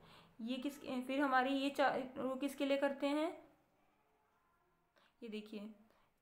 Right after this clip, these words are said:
चारों नहीं, ये एयूजी तो methionine के लिए कर रहा है और ये यू, एयूयूयू, एयूसी and एयूए किसके लिए कर रहे हैं? Isoleucine के लिए। ये चारों किसके लिए कर रहे हैं? Valenine के लिए। ये चारों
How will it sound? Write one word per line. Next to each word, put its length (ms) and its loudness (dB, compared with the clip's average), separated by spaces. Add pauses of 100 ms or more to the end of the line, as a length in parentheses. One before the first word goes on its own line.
चारों 260 2
नहीं, 240 2
ये 180 0
एयूजी 420 0
तो 120 0
methionine 480 2
के 80 0
लिए 140 2
कर 140 2
रहा 140 2
है 120 2
और 520 2
ये 280 0
यू, 460 0
एयूयूयू, 1000 4 (460)
एयूसी 640 2
and 340 -2
एयूए 560 2
किसके 300 -2
लिए 140 4
कर 120 8
रहे 100 4
हैं? 120 2 (1500)
Isoleucine 840 2
के 140 -4
लिए। 200 -6
ये 260 -2
चारों 300 2
किसके 240 -4
लिए 100 -2
कर 80 2
रहे 100 2
हैं? 60 0
Valenine 500 4
के 140 -4
लिए। 200 -2
ये 200 -2
चारों 400 2